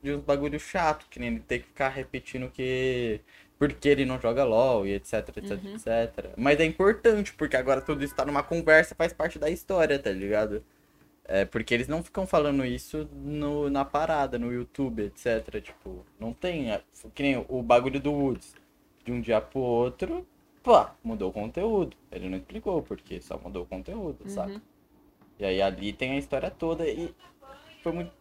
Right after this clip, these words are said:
Speaker 1: foi muito legal porque ele mudou, né? Tipo, mudou, é,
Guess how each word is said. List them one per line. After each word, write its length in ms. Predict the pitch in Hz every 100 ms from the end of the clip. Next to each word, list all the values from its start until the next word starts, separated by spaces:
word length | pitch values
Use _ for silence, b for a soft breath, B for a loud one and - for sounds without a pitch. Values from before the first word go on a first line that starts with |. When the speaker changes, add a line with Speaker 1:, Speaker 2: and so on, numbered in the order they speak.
| -
Speaker 1:
foi 120 | 170
muito 200 | 175 170
legal 220 | 175 170
porque 180 | 170 -
ele 100 | 180
mudou, 380 | 180 185 175 180
né? 260 | 147 143 165
Tipo, 440 | - 113 - 104 -
mudou, 880 | 113 113 123 127 127 117 110 101 98 _ _ _ _ -
é, 580 | 104 104 101 95 92